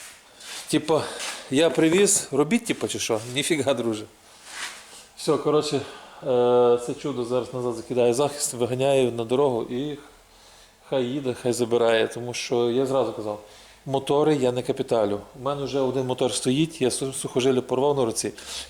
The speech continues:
я не маю з ким той мотор зараз кидати на ш-, на ту шкоду, що в мене стоїть. Шкода чекає тоді, коли в мене заживе сухожилля. І так як власника зараз немає, відповідно, е, вона може почекати.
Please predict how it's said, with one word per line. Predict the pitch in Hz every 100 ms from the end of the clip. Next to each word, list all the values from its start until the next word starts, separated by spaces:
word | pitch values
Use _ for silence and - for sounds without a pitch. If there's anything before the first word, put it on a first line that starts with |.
| -
я | 127
не | 135
маю | 135 120
з |
ким | - 143
той | 131
мотор | 117 127 120
зараз | 117 -
кидати | 113 113 113 107 - - - - -
на | 117
ш-, | -
на | 147
ту | 135 135
шкоду, | 147 127
що | - 135
в | 120
мене | 123 104
стоїть. | - 101 92 - - - - - - -
Шкода | - 170 156
чекає | - 143
тоді, | 131 147
коли | 165 135
в |
мене | 123 123
заживе | 113 117 117 120
сухожилля. | - 120 107 104 90 - - - - - - -
І | 127
так | 135
як | 135
власника | 123 127 135 127
зараз | 127 117 127
немає, | 131 156 156 117
відповідно, | 107 117 120 131 120 98 - - - - - - -
е, | 127 120 120 120 113 113
вона | 127 135
може | 127 123
почекати. | 123 - - 107 98